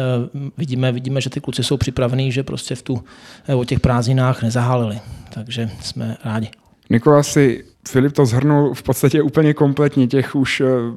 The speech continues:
Speaker 2: deset měsíců tvrdé přípravy na podzim tady v Třebíči, přes zimu několik tréninků, několik soustředění,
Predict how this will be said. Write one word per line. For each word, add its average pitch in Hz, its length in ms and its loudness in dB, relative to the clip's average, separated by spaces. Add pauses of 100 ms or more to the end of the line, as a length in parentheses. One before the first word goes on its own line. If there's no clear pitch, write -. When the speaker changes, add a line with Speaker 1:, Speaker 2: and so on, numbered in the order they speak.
(140)
Speaker 2:
deset 135 320 0
měsíců 135 380 2
tvrdé 131 300 2
přípravy 127 640 0
na 127 140 4
podzim 143 380 0
tady 135 180 2
v 135 40 -8
Třebíči, 135 420 0
přes 127 220 0
zimu 135 280 4
několik 139 460 2
tréninků, 131 420 2
několik 131 340 2
soustředění, 131 640 2